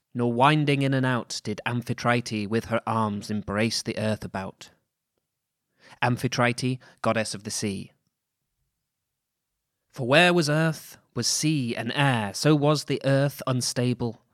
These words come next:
The air all dark, the sea likewise to bear a ship unable."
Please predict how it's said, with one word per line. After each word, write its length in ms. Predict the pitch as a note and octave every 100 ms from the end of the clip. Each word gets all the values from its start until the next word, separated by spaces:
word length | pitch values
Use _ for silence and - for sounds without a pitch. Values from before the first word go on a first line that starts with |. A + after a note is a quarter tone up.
| _ _ -
The 160 | C3+
air 380 | C#3 C#3+ C#3+ C#3+
all 220 | - C3+ C3
dark, 640 | B2 B2 A2 - - -
the 80 | A2+
sea 300 | - C3+ B2+
likewise 800 | A#2 C3 B2+ A#2 G#2+ G2 F#2+ -
to 80 | -
bear 320 | G2+ A2+ A2 G#2
a 80 |
ship 400 | G#2 - A#2 - - _ -
unable." 500 | A2+ A2+ A2+ G#2 F#2+